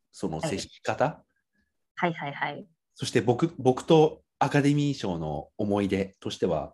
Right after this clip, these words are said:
Speaker 2: はい。
Speaker 1: そんな絵日記が出来上がりますよ。
Speaker 2: <laughs>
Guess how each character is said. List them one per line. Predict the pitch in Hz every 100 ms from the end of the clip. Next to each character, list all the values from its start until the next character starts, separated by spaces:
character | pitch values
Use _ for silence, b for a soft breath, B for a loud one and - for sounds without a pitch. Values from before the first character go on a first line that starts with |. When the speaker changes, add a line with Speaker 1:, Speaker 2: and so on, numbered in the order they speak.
| -
Speaker 2:
は | 202
い。 | 202 _ _ _ _ _ _ _ _ _ _ _ _
Speaker 1:
そ | - 131
ん |
な | 120 123
絵 | 120
日 | 127
記 | 127 101
が | 85
出 | 85
来 | 95
上 |
が | 92
り | 92
ま | 87
す | -
よ。 | - _ _
Speaker 2:
<laughs> | 269 254 - - 262 247 -